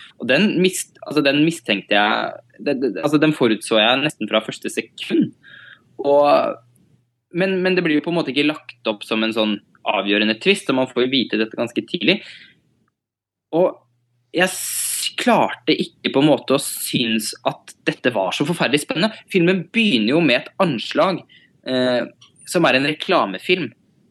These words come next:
Det var veldig bra, for da satt jeg virkelig og tenkte at dette er en film som, som har noe å si, da. Og de gode science fiction-filmer skal jo som regel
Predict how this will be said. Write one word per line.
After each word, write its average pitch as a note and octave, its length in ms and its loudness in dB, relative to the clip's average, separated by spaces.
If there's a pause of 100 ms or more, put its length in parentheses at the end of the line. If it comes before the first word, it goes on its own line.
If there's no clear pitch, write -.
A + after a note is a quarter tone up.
(920)
Det G3+ 160 2 (280)
var C3+ 180 -2 (100)
veldig G#2 280 -2
bra, F#2 160 -8 (500)
for D3+ 100 -6
da E3+ 140 2
satt - 160 -10
jeg C#3+ 140 -4
virkelig A2+ 180 -6
og - 80 -16
tenkte A2 220 -4
at - 100 -14
dette - 160 -4
er A2+ 100 2
en B2+ 120 -4
film A2 260 -2
som, A2+ 180 -2 (460)
som C#3+ 180 -8
har A#2 160 0
noe B2 200 -4
å - 40 -12
si, C4+ 540 -4
da. E3 160 0
Og C#3+ 140 2
de F3 100 2 (100)
gode D#3 300 0
science C3+ 260 0
fiction-filmer B2 540 -4
skal A#2+ 400 -2
jo G#3+ 120 2 (760)
som E3+ 200 0
regel C3 360 2